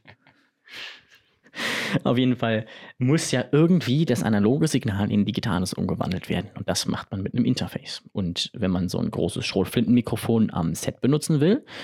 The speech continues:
Speaker 2: oder halt damit den Ton angeln möchte, was ihr jetzt hoffentlich alle wisst, was das bedeutet, dann braucht man ein Aufnahmegerät. Und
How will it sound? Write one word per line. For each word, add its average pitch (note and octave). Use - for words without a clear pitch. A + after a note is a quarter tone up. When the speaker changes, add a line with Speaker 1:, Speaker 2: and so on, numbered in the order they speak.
Speaker 2:
oder F#3+
halt -
damit -
den E2+
Ton D3+
angeln E3+
möchte, F3
was G#2
ihr E2+
jetzt -
hoffentlich -
alle F#2
wisst, C3
was F#2+
das -
bedeutet, -
dann B2
braucht A#2
man B2
ein A2+
Aufnahmegerät. -
Und A2